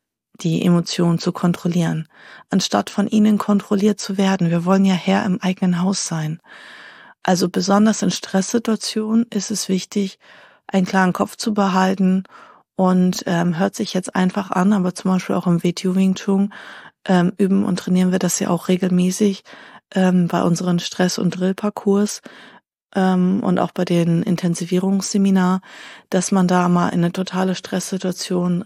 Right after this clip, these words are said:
reingeworfen wird. Man hat einen echten Adrenalinausstoß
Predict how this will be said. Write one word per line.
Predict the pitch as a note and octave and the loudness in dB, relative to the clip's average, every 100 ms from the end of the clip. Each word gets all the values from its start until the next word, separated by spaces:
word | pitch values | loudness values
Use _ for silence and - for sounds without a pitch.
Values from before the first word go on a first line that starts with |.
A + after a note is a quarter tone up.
| - | -6
reingeworfen | F#3+ G#3+ G#3+ A3 A3+ - A#3 A3 | -2 0 0 0 -2 2 2 4
wird. | A#3 C4 - _ _ _ | 2 0 -10 _ _ _
Man | F#3+ F3+ | -4 -2
hat | F3 | -2
einen | F#3 | -6
echten | - F#3 - A3 | -4 -4 -2 -4
Adrenalinausstoß | - G3 G3+ G#3 G3+ G3+ G#3 G3+ F#3+ - G3+ G#3+ | -2 -2 0 0 0 0 0 0 -4 -2 0 -2